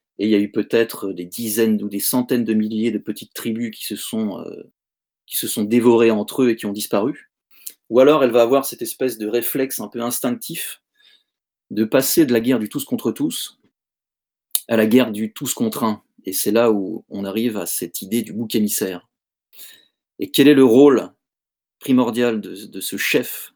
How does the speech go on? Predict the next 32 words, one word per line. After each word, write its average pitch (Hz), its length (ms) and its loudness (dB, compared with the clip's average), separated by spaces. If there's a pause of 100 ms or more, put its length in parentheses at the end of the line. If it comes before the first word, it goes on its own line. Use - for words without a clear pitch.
(160)
homme 110 360 0 (180)
qui - 100 -16
n'est 92 80 -10
pas 120 160 -4
patriarcal ? 120 680 -10 (760)
C'est 101 160 -2
ce - 120 0
rôle 113 200 0
du 107 80 -4
bouc 113 180 -6
émissaire. 107 440 -2
En 92 40 -12
fait, 113 200 -6
ce - 40 -10
qui - 80 -10
va 98 80 -4
se - 60 -10
passer, 131 320 -4
c'est 110 180 -6
que - 140 -8
la 98 120 -2
communauté, 117 540 -2
à 107 100 -2
un 110 40 -6
moment 110 180 -4
donné, 110 220 -2
va 101 80 0
se - 120 -6
retourner 131 380 0
vers 107 140 0
le 95 80 -4
chef - 400 -8